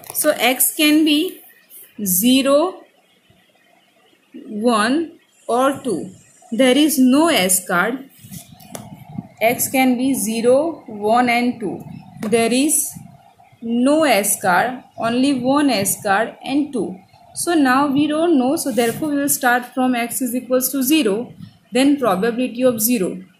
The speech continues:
Probability of zero ka, means out of two, no S card is selected.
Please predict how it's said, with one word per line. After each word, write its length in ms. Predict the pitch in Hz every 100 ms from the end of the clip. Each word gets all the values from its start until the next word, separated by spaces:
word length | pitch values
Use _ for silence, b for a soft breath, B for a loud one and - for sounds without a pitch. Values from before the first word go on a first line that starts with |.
| _ _
Probability 460 | - 208 214 262 277
of 60 | 277
zero 580 | 269 262 262 269 269 -
ka, 260 | 254 - -
means 500 | 240 285 330 - - _ _ -
out 280 | 196 262 285
of 280 | 320 320
two, 400 | 269 262 285 302 285
no 500 | 247 233 262 302 339
S 380 | - 247 254 -
card 220 | 240 220
is 160 | 254
selected. 720 | - 180 170 170 220 175 -